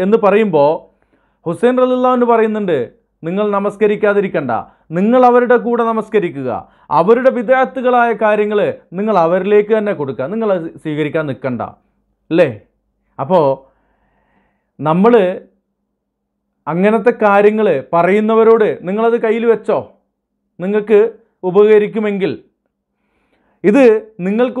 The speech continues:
ഉപകരിക്കില്ല എന്നുള്ളത് പറയുന്നതിനൊപ്പം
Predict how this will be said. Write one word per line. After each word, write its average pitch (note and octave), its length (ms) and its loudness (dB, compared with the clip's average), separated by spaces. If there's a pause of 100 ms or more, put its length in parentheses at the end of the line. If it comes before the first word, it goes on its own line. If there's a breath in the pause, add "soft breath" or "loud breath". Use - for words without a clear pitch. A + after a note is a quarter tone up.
ഉപകരിക്കില്ല B3 800 0 (320)
എന്നുള്ളത് A#3 560 0 (440)
പറയുന്നതിനൊപ്പം G#3+ 840 0